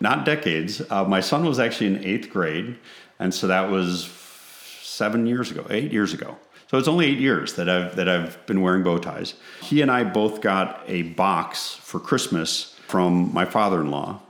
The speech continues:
In his retirement, he is doing a whole variety of things, including writing short stories. And so he wrote a short story about, uh, how he learned how to tie a bow tie. And he enclosed that in a box,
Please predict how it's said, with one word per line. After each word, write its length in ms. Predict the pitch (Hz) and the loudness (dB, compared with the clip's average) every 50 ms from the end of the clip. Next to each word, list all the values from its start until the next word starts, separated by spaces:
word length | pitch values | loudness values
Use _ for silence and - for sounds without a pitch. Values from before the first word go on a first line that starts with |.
| - - | -4 0
In 120 | 107 101 | 0 2
his 240 | 95 120 123 117 107 | 2 4 2 4 4
retirement, 680 | 107 95 - - - 151 175 165 131 95 92 92 95 - | 2 0 0 0 0 2 4 4 4 4 2 2 0 -2
he 280 | - - 110 101 98 95 | -2 -2 0 2 4 4
is 200 | 92 90 87 85 | 2 2 0 0
doing 300 | - 95 92 92 90 87 | 2 2 2 4 4 2
a 120 | 85 82 | 0 0
whole 320 | 85 - - 110 107 107 | -2 -4 -2 0 0 0
variety 400 | 98 92 87 85 107 139 135 104 | 0 0 0 0 0 0 0 0
of 80 | 92 82 | -2 -2
things, 260 | - 90 90 92 85 | -2 -2 -2 -2 -2
including 640 | 90 87 - 110 98 92 92 92 92 92 95 - - | -4 -4 -2 -2 0 2 2 2 0 0 -2 -4 -2
writing 260 | - 90 87 85 90 90 | 0 0 2 2 0 0
short 260 | - - 90 90 - | 0 -2 -4 -4 -4
stories. 500 | - - 160 143 92 76 - - - - - - - - - - - - _ | -4 -4 -4 -4 -4 -6 -8 -12 -14 -14 -18 -20 -20 -20 -20 -20 -20 -14 _
And 100 | 101 - | -8 -4
so 140 | - 113 101 | -2 -2 0
he 120 | 101 127 | 0 0
wrote 220 | 120 127 135 135 123 | 2 2 2 2 0
a 40 | |
short 320 | 117 - - 139 131 123 - | -2 0 0 0 -2 -2 -4
story 360 | - - 139 131 127 107 95 | -4 -2 0 2 2 2 2
about, 520 | 92 87 90 87 90 90 87 - - - - - - - _ _ _ _ _ _ _ - | 2 2 2 2 2 2 0 -4 -10 -16 -20 -20 -20 -20 _ _ _ _ _ _ _ -18
uh, 100 | 67 - - - | -16 -16 -12 -10
how 220 | - - 104 101 | -4 -2 -2 -2
he 180 | 90 110 117 110 | 0 0 0 2
learned 340 | 101 101 101 98 95 92 | 2 4 2 2 2 0
how 140 | 92 95 90 | 0 0 -2
to 60 | 87 | -2
tie 220 | 85 - 95 80 80 | -2 -2 -2 -2 -2
a 40 | 80 | 0
bow 180 | 80 82 80 | 0 -2 -2
tie. 320 | 76 - - - - - - - _ _ _ _ - - - - - - - _ _ _ - | -4 -6 -12 -14 -16 -20 -20 -20 _ _ _ _ -20 -20 -20 -20 -20 -20 -20 _ _ _ 0
And 580 | 98 92 90 92 90 90 85 85 85 82 87 | 2 2 4 4 4 4 4 2 0 -2 -4
he 600 | - - - - 104 98 95 92 87 87 87 - - | -8 -10 -4 0 2 2 2 2 0 -2 -4 -6 -4
enclosed 520 | 92 90 90 - - - 113 123 123 104 | -4 -4 -4 -4 -2 0 0 0 2 2
that 160 | 113 101 98 - | 2 0 0 0
in 60 | 101 | -2
a 40 | 90 | -2
box, 600 | 80 82 76 80 101 110 - - - - - | -2 -2 -2 -2 -4 -6 -6 -10 -12 -14 -16